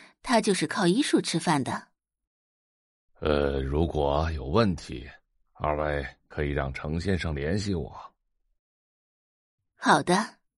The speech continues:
Speaker 1: 上官正送吴老神医出去。屋内，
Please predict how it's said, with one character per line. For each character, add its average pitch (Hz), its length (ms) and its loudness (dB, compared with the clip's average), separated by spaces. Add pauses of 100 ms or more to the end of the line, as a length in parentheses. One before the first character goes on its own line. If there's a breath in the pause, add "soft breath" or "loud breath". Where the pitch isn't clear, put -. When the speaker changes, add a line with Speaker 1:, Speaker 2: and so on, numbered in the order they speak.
(1300)
Speaker 1:
上 233 300 6
官 220 220 4
正 190 400 2
送 180 280 2
吴 170 80 2
老 180 160 4
神 151 240 -2
医 180 80 2
出 285 280 -2
去。 - 240 -6 (1800)
屋 233 180 6
内， 196 400 4